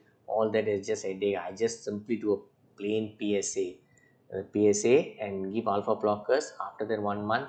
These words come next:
come again, do a P S A. It's gone up, depending on the age of the patient, I do a biopsy. If they don't want a biopsy, if the patient is very, uh, like, you know, very knowledgeable or fussy or something like that,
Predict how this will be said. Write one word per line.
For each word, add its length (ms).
come 220
again, 280
do 140
a 60
P 200
S 140
A. 40
It's 200
gone 300
up, 280
depending 300
on 60
the 120
age 120
of 80
the 60
patient, 440
I 80
do 140
a 40
biopsy. 600
If 140
they 100
don't 180
want 240
a 60
biopsy, 640
if 80
the 80
patient 340
is 80
very, 400
uh, 240
like, 220
you 80
know, 760
very 440
knowledgeable 720
or 80
fussy 480
or 60
something 340
like 140
that, 240